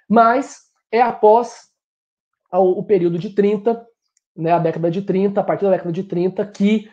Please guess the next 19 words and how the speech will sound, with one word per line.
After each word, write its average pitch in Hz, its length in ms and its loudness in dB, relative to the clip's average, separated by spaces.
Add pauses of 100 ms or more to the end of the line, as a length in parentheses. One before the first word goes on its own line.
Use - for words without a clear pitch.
(140)
se - 180 -6
forma 208 680 2 (220)
as 180 180 -2
condições 185 680 -4
para 196 560 2 (200)
o 180 140 -6
que 208 200 -4
depois, 175 400 0
né, 170 180 -4 (180)
é, 156 480 -4
é 151 40 -6
chamado 180 500 -2
de 196 280 -4 (520)
industrialização 214 1040 0
por 214 140 -4
substituição 202 760 -2
de 190 80 -2
importações, 196 800 -2 (320)
né? 190 300 0